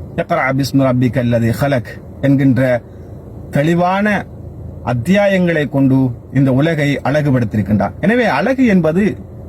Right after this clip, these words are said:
சமூகத்தின் நல்ல பிரஜைகளை, நல்ல கல்விமான்களை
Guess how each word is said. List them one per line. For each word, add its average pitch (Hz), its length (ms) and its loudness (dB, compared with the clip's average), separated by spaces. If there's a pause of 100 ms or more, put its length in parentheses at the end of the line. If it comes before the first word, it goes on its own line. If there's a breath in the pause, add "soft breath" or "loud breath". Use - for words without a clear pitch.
(100)
சமூகத்தின் 175 880 2
நல்ல 156 380 2
பிரஜைகளை, 147 640 0 (380 loud breath)
நல்ல 196 380 2
கல்விமான்களை 156 760 2